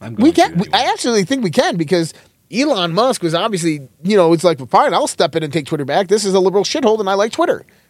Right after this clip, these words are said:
Speaker 2: right?
Speaker 1: <laughs>
Speaker 2: It was because of the actions they took about Don-, Donald Trump that Elon Musk stepped in and did that, right?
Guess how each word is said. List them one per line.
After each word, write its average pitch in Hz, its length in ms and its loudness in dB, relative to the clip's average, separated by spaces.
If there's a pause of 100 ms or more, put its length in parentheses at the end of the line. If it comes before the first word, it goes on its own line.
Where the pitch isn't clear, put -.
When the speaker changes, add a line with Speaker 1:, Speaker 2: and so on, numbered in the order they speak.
Speaker 2:
right? 190 260 0
Speaker 1:
<laughs> 123 380 -14
Speaker 2:
It - 40 6
was 185 120 4
because 226 320 0
of 226 60 -2
the 214 140 2
actions 208 280 0
they 214 100 2
took 208 180 -4
about 202 240 2
Don-, 190 340 0
Donald 185 280 0
Trump 311 280 0
that 233 180 0
Elon 202 300 -2
Musk 165 260 -2
stepped 156 220 -2
in 151 100 -2
and 240 100 -6
did 370 160 -2
that, - 200 -4 (680)
right? 202 200 0